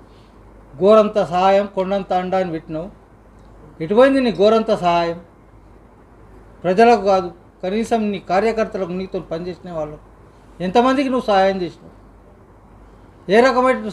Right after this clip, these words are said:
సహాయం చేసినావు? ఆ విషయాలను ఒకసారి మీరు పత్రికాముఖంగా అందరి మీద, వినయ్ రెడ్డి గారి మీద ఇంకోటి మాట్లాడడం కాదు, నేను నా కార్యకర్తలకు, నా ప్రజలకు ఈ పని చేసినా అని చెప్పేసి చెప్పండి. నెక్స్ట్ ఎక్కడన్నా మాట్లాడేటప్పుడు, ప్రజలలో ఉన్నప్పుడు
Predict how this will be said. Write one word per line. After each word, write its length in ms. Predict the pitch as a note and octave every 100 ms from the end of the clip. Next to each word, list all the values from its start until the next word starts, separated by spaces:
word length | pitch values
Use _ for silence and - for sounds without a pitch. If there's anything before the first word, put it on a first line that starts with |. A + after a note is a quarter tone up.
| G#3+
సహాయం 260 | A3 A3 G3+
చేసినావు? 280 | F3+ G#3+ G#3 - - - F3
ఆ 20 | A3+ G#3
విషయాలను 420 | G#3 C4+ D4 D#4+ D4
ఒకసారి 300 | B3 C#4 C#4+
మీరు 160 | C4 A#3+ G3+
పత్రికాముఖంగా 720 | G#3 B3 C4 B3 A#3+ A#3 A3+ G3+
అందరి 220 | A#3 A#3
మీద, 120 | A#3+ A#3 G#3 - - -
వినయ్ 200 | E3 A#3 B3
రెడ్డి 140 | A#3+ A#3
గారి 140 | A#3
మీద 220 | A#3 A3+ A#3
ఇంకోటి 260 | A3 B3 A3 G#3
మాట్లాడడం 420 | G#3+ A3+ A3 G3
కాదు, 160 | F#3 C#3+ - - - - F#3
నేను 240 | A3+ B3+ A#3+
నా 60 | A3 G3+
కార్యకర్తలకు, 640 | A#3 C4+ B3+ B3 C#4 B3 A#3+
నా 60 | G#3+ G#3
ప్రజలకు 480 | A3 C4+ B3 B3+ G#3 A3
ఈ 20 | G3
పని 140 | G#3 C#4
చేసినా 240 | C#4 C4 C4+
అని 80 | A#3
చెప్పేసి 260 | A#3 C4 A#3+
చెప్పండి. 320 | G#3 F#3+ C#3+ - - - _ - - - - - - - -
నెక్స్ట్ 300 | F#3 G3 C#4+ A#3+
ఎక్కడన్నా 360 | A#3+ A#3+ A#3+ G#3
మాట్లాడేటప్పుడు, 640 | A3 G#3+ B3 A3+ G#3 G3 B3 G3+
ప్రజలలో 420 | F#3+ A3+ A#3+ A3+
ఉన్నప్పుడు 380 | G#3 F#3+ F#3+ G3